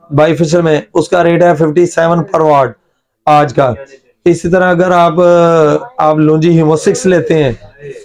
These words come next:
तो वो भी आपको सैंपल दिखा देते हैं इधर आए करीब से। जैसे ये पैनल है हीमो सिक्स का,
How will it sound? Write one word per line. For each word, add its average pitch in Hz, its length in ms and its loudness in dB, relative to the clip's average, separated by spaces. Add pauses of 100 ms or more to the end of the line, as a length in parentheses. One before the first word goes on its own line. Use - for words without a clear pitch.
(160)
तो 160 320 2
वो 156 160 2
भी 190 120 2
आपको 185 260 0
सैंपल 170 320 0
दिखा 156 240 4
देते 156 160 0
हैं 165 100 0
इधर 156 120 0
आए 156 140 0
करीब 151 260 0
से। 127 240 -2 (1300)
जैसे 160 300 2
ये 175 180 2
पैनल 170 360 2
है 160 140 0
हीमो 156 500 -2
सिक्स 156 280 -6
का, 139 180 -2